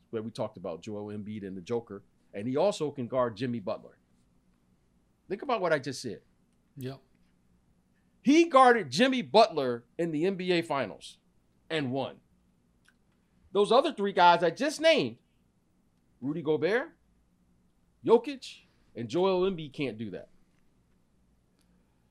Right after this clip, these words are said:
Speaker 1: So
Speaker 2: Do you consider Giannis along the same lines as A D in that
Speaker 1: Giannis
Speaker 2: respect?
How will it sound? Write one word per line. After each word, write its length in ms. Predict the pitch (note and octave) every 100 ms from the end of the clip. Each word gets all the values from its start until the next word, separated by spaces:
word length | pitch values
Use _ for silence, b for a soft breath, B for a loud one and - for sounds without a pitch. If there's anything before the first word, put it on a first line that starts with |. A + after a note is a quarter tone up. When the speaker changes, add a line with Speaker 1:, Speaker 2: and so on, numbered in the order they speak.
| _
Speaker 1:
So 500 | - G#3 F3+ D#3+ - _ _ _ _ - _ _ _ _ _ _ _ _ _ _ - _ -
Speaker 2:
Do 80 |
you 80 | D#3+
consider 380 | D3+ C3 D#3 D3
Giannis 580 | C3+ C3 C#3 C#3+ - -
along 400 | C#3 B2+ C3+ C3
the 80 | A#2+
same 260 | C#3 B2+
lines 300 | B2+ C3 C3
as 140 | B2 B2+
A 140 | B2+
D 240 | B2 C#3
in 80 | C3+
that 260 | F3+ A3 C4+
Speaker 1:
Giannis 80 | B3+
Speaker 2:
respect? 300 | F#3 -